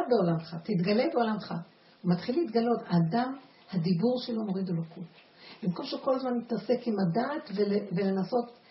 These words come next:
להלביש אותה על אנשים מסביב, ולהשתלט ול-, בכוח, זה החינוך הזה, אז הוא מתחיל להתכווץ פנימה ולדבר עם השם. אין לנו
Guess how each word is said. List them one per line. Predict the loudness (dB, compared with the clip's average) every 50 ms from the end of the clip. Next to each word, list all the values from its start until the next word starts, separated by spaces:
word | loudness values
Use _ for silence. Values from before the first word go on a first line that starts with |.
| -20 -20 -20 -20 _ -12
להלביש | -8 -4 0 2 2 2 2 2 0 0 0
אותה | 0 0 0
על | 0 0 0
אנשים | 0 0 0 0 -2 -2 -2 -2
מסביב, | -2 -2 -2 -2 -2 0 2 2 2 2 0 -4 -14 -20 -20 -20 _ _ _ _ _ _
ולהשתלט | -4 -2 0 0 0 -2 -2 -2 0 2 2 2 2 2
ול-, | 0 0 0 0 -2
בכוח, | -6 -6 -4 0 -2 0 0 -2 -6 -6 -2
זה | 0 0
החינוך | 0 0 -2 0 0 0 0 0 -4 -4
הזה, | -6 -4 -6 -8 -10 -10 -18 -20 _ -20 -20 -20 _ _ -8
אז | -6 -4
הוא | -4 -4
מתחיל | -6 -4 -4 -4 -4
להתכווץ | -4 -6 -4 -4 -4 -2 -2 -4 -4 -6 -12 -8
פנימה | -6 -6 -4 -4 -6 -4 -4
ולדבר | -2 -2 -2 -2 -2 -2
עם | -2 -2 -2 -4
השם. | -4 -6 -6 -6 -6 -6 -6 -10 -14 _ _ _ -20 -20 -20 _ _ _ _ _ _ -4
אין | 0 0
לנו | 0 0 -2